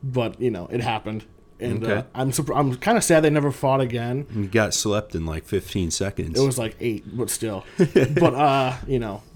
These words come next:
Speaker 1: with that being said, I think, I also think he's a top five goat, too, in the U F C terms.
Speaker 2: Uh, he's up there. He definitely is. I don't know about top five. That's, that's for another day
Speaker 1: Yeah,
Speaker 2: we'll
Speaker 1: we'll
Speaker 2: discuss,
Speaker 1: s-, we'll
Speaker 2: but
Speaker 1: save that topic for
Speaker 2: he
Speaker 1: another day.
Speaker 2: definitely, he's up there. No doubt about that. Um, did you do two picks in a row?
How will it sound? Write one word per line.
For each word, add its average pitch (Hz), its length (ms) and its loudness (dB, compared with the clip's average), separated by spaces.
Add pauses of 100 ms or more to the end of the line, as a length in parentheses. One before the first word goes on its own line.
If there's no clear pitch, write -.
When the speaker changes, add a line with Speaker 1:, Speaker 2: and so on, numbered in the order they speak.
Speaker 1:
with 123 160 -4
that 139 200 4
being 131 220 0
said, 123 180 0
I 127 120 -2
think, 131 200 -2
I 135 120 2
also 143 200 2
think 123 120 -4
he's 113 100 -4
a 110 60 -8
top 117 200 -8
five 110 240 -8
goat, 104 320 -6
too, 82 280 -4
in 110 100 -6
the 110 60 -6
U 107 100 -2
F 98 80 -8
C - 160 -8
terms. - 160 -8
Speaker 2:
Uh, 117 340 -2
he's 139 240 0
up - 200 0
there. 85 160 0
He 101 100 -2
definitely 80 380 -2
is. 87 60 -4
I 131 80 2
don't 147 100 4
know 92 80 4
about 80 180 0
top 82 160 -2
five. - 500 -10
That's, - 300 -6
that's - 240 -6
for 98 140 0
another 80 280 0
day 76 120 -2
Speaker 1:
Yeah, 123 160 2
Speaker 2:
we'll 113 100 -2
Speaker 1:
we'll 123 120 2
Speaker 2:
discuss, - 100 -2
Speaker 1:
s-, - 80 -2
we'll 120 100 -2
Speaker 2:
but - 60 -2
Speaker 1:
save 113 160 -2
that 101 120 -6
topic 110 280 -10
for 107 100 -8
Speaker 2:
he 180 60 0
Speaker 1:
another 127 120 6
day. 107 60 8
Speaker 2:
definitely, 104 320 2
he's 117 180 4
up 85 160 -2
there. 76 300 -6
No 95 100 -4
doubt 80 180 -4
about 78 200 -6
that. 76 240 -6 (240)
Um, 78 480 -2 (1040)
did 87 100 -8
you 110 60 -2
do 139 100 2
two 135 200 -2
picks 139 220 -2
in 135 60 -2
a 127 60 0
row? 143 180 -2